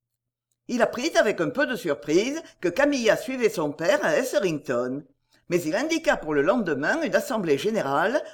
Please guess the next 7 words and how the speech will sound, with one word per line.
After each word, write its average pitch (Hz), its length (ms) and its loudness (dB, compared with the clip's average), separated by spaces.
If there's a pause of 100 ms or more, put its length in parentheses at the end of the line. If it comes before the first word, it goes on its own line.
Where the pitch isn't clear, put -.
(140)
où 185 60 2
le 180 100 6
docteur 185 400 0
Marchmont 185 500 -2
devait 254 300 -2
être 277 220 0
invité. 151 640 -4